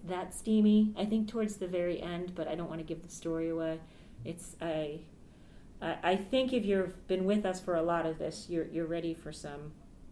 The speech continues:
for s-, for most of what happens in that, although I should probably double check so that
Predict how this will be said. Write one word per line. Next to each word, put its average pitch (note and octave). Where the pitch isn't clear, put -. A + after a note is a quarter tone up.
for E3+
s-, -
for F3
most F3
of -
what D3
happens D3
in D3
that, F#3
although D#3+
I F#3+
should -
probably D#3
double D#3
check -
so D3
that D3+